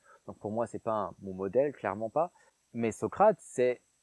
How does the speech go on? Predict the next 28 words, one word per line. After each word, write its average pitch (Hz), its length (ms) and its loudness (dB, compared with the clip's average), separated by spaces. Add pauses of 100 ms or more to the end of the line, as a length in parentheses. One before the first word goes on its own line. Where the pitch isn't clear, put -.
(120)
un 90 120 -8
philosophe 98 340 -4
extrêmement 98 320 -8
important 101 380 -6
pour - 160 -16
tout - 100 -10
ce - 80 -12
qui - 120 -6
est 95 40 0
la 92 80 -2
philosophie 95 460 -8
occidentale, 104 480 2
parce 107 160 -6
que 135 100 -2
quasiment 113 460 -2
tous 175 160 0
les 127 80 4
philosophes 117 400 2
se 113 100 -2
passent 131 300 0
soit 139 160 6
dans 113 100 0
la 101 60 0
continuité, 110 500 -4
soit 143 160 -2
dans 120 100 -4
la 113 120 -2
réaction. 117 440 0